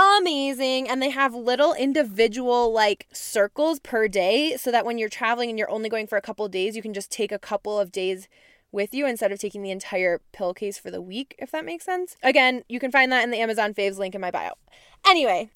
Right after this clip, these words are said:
um, so that's my daily supplements. So those are really easy to just kind of, you know,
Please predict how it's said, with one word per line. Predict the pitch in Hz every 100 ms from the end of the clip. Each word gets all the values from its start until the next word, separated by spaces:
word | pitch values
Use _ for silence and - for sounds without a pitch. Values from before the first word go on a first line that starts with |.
| -
um, | 294 294 285
so | 277 311
that's | 320 330
my | 370
daily | 330 311 330
supplements. | 226 208 220 233 -
So | 233
those | 220 254 302
are | 311
really | 226 220 220
easy | 220 196
to | 202
just | 196 202
kind | - 196
of, | 185 190
you | -
know, | 190